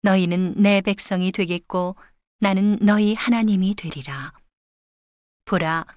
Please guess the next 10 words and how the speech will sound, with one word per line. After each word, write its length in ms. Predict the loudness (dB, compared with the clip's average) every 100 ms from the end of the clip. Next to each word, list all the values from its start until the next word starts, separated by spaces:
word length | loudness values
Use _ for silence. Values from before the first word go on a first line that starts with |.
| _ _ _ -2
여호와의 520 | 2 2 2 0 2
노가 460 | 2 0 -2 -2 -4
발하여 580 | -4 -6 -4 -4 -6 -10 _ _ _ _ _
폭풍과 840 | -8 -6 -2 0 0 0 -2 -4 -10 _ 0
회리바람처럼 920 | 2 2 0 0 -2 -2 -4 -2 -4 -6 _ -12
악인의 460 | -4 -2 0 0 0
머리를 460 | 0 0 -2 -4 -4
칠 240 | -4 -6
것이라. 680 | -8 -8 -8 -8 -10 -10 -14 _ _ _ _ _ _ _ _ _ -8 0
나 380 | 2 2 0